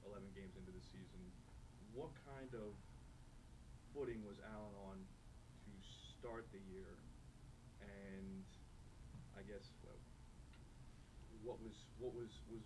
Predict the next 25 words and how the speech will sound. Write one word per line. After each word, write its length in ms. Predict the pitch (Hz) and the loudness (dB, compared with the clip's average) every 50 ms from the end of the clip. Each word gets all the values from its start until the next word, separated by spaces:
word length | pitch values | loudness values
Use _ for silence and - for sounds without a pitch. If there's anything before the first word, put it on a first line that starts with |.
| - - - | -2 -2 0
what 160 | 127 139 135 | 2 2 2
was 80 | 131 131 - | 2 0 0
happening 340 | 123 117 117 113 - 95 - - - - - | 0 0 0 -2 -2 -2 -4 -4 -4 -6 -4
all 160 | - 98 98 101 95 | -4 -2 0 0 0
along? 240 | 95 98 95 90 90 92 92 - | 0 0 0 -2 -2 -4 -4 -2
Do, 80 | 110 110 107 - - | -2 0 0 0 0
and 80 | 107 101 98 95 - - - - - - - - - | 0 0 0 -2 -2 -4 -6 -6 -6 -6 -4 -4 -2
do 60 | 107 | 0
you 100 | 107 107 107 - - | 0 0 0 0 0
think 160 | 120 113 107 - - | 0 0 0 0 0
that, 240 | 110 104 101 98 98 - - - - - - - - - - - - - - | 2 2 2 2 0 -2 -2 -4 -4 -4 -4 -4 -4 -4 -4 -4 -4 -2 -2
um, 320 | 98 98 98 95 95 95 95 95 92 92 95 - - - - - - - - - - - - - - - - | 0 0 0 0 0 0 0 0 0 0 -2 -2 -4 -4 -4 -4 -4 -4 -4 -4 -6 -6 -4 -4 -4 -2 -2
I 80 | 110 113 | 0 2
mean, 100 | 120 117 110 | 4 4 6
why 160 | 120 127 131 | 6 6 6
bring 180 | 127 123 117 113 | 6 6 4 4
him 140 | 110 107 101 95 | 2 2 2 2
back 200 | 101 92 90 87 - - - - - - - - - - - - | 0 0 0 -2 -4 -6 -6 -6 -6 -6 -6 -6 -6 -6 -6 -4
if 160 | - 101 92 - - - - - - - - | -2 -2 -2 -2 -2 -4 -6 -6 -4 -2 0
eleven 360 | 98 101 98 95 95 95 92 | 0 2 2 0 0 -2 -2
games 460 | 90 95 87 87 87 90 - - - - - - - - - - - - - - - | 0 0 -2 -2 -2 -4 -4 -4 -4 -6 -6 -6 -6 -6 -6 -6 -6 -6 -6 -4 -4
was 100 | 95 95 | -2 0
all 160 | 101 92 87 90 | 0 0 0 0
he 60 | 92 | -2
was 120 | 87 90 | -2 -4